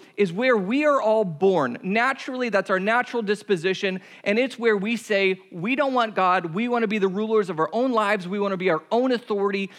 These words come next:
and we're going to live by our own per-, desires." And so, uh, here, let's get political. Uh,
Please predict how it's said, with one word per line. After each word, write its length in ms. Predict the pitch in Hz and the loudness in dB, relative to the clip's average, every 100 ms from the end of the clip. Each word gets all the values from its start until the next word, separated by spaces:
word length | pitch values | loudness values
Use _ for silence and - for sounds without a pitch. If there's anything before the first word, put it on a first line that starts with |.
| - - | -16 -4
and 180 | 190 190 | 0 2
we're 140 | 226 | 2
going 200 | 208 226 | 2 -2
to 140 | 214 185 | -2 -2
live 340 | 170 226 214 | 4 4 2
by 200 | 180 185 | 2 2
our 80 | 196 | 4
own 180 | 202 208 | 2 0
per-, 240 | - - | -6 -10
desires." 920 | 185 156 156 170 160 139 120 - - _ _ _ _ | -8 -8 0 2 2 0 -2 -12 -20 _ _ _ _
And 160 | 196 196 | -4 0
so, 280 | 226 185 139 _ _ _ _ - | 2 0 -4 _ _ _ _ -4
uh, 160 | 175 165 | 0 2
here, 180 | 185 202 | 0 -4
let's 160 | 233 | -4
get 120 | - - | -4 -4
political. 420 | 240 220 - - | -2 -2 -4 0
Uh, 240 | 226 214 | 2 2